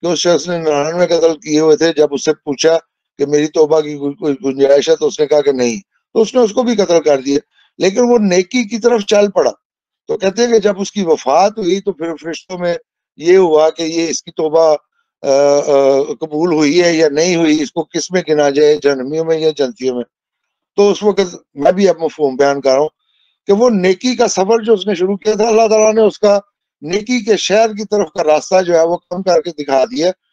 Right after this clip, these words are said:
और उसको उस नेकों में शुमार कर लिया। तो ये मालिक है वो, उसका फुल इख्तियार है।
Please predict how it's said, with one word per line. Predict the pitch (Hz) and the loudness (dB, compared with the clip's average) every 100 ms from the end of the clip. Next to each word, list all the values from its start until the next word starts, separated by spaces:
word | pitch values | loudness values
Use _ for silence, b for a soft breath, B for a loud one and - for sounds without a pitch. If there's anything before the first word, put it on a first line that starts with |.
| _ _ | _ _
और | 170 | -6
उसको | 165 - 190 185 - - | -6 -2 2 2 -2 -10
उस | 165 - | -12 -12
नेकों | 165 160 185 | -2 0 0
में | 185 | 0
शुमार | 175 147 127 117 | -2 -2 -2 -2
कर | 120 110 | -2 -2
लिया। | 104 107 _ _ _ _ _ - | -4 -14 _ _ _ _ _ -4
तो | |
ये | 247 262 | 0 0
मालिक | 160 135 131 156 233 208 | -2 0 0 2 0 0
है | 180 | -2
वो, | 139 120 - - | -2 -6 -10 -20
उसका | - - 220 | -6 0 0
फुल | - - 311 277 | -2 -6 -4 -2
इख्तियार | 202 - 139 120 | -4 0 2 2
है। | 110 | 0